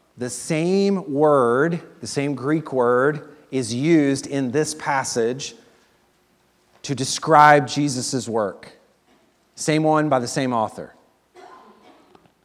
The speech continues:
We'll start in verse one. "Then I saw in the right hand of him who was seated on the throne a scroll written within and on the back, sealed with seven seals.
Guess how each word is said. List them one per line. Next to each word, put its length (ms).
We'll 120
start 280
in 80
verse 260
one. 240
"Then 120
I 80
saw 280
in 80
the 60
right 200
hand 260
of 120
him 140
who 100
was 120
seated 260
on 120
the 80
throne 280
a 40
scroll 480
written 280
within 280
and 120
on 120
the 60
back, 440
sealed 400
with 100
seven 320
seals. 560